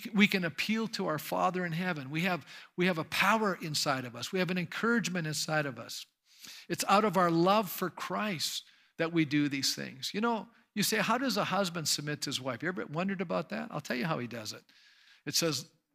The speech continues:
"Love your wife even as Christ loved the church and gave himself for her."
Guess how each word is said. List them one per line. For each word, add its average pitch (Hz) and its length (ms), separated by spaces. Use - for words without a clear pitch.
"Love 165 460
your 185 140
wife 147 420
even 143 300
as 127 120
Christ 139 480
loved 127 220
the 147 80
church 143 400
and 131 180
gave 139 320
himself 131 520
for 131 300
her." 120 260